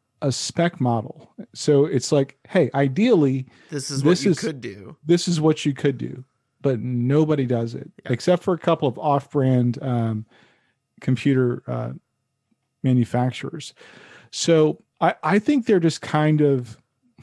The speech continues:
Speaker 1: I don't think it's all them though. I think it's also has to do with Microsoft, right?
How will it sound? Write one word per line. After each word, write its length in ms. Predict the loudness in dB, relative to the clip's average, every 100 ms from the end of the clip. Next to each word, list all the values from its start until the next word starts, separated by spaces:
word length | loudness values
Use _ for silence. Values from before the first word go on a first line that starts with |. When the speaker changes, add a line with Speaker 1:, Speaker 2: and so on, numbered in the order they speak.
| _ _ _ _ _ _ _ _ _ _ -20 -20 -20 -20 -2
Speaker 1:
I 100 | 2
don't 180 | 2 2
think 180 | 2
it's 140 | 2 2
all 180 | 2 2
them 220 | 0 0
though. 120 | -2
I 120 | -4
think 300 | 0 0 2
it's 140 | 0 0
also 540 | 0 0 0 0 0 0
has 240 | 0 0
to 60 | 0
do 120 | 0
with 140 | 0
Microsoft, 800 | 0 0 -2 -6 -12 -14 -16 _ -20 _ _
right? 260 | -6 -6